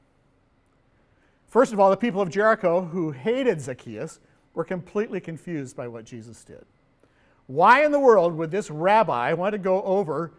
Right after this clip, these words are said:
to the house of a jerk like Zacchaeus? Didn't Jesus have a long list of really good, upstanding citizens to choose from?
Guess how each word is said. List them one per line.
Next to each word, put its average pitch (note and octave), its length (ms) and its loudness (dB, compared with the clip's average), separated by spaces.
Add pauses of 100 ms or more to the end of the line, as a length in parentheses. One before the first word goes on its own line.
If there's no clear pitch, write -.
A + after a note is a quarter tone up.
(280)
to F#3+ 80 -4
the F#3 80 0
house A3 320 2
of G3 80 -4
a F3 100 -2
jerk F#3+ 480 -4
like E3+ 240 -4
Zacchaeus? - 640 -10 (1200)
Didn't A#3+ 200 -4
Jesus A#3+ 260 -4
have A3 100 2
a F#3 80 0
long G3 680 2
list A#3+ 260 2
of G#3 120 -2
really G3+ 360 2
good, F3+ 560 0
upstanding G3 640 -6
citizens G3+ 520 -10
to F3 100 -14
choose F#3+ 280 -8
from? A3 340 -12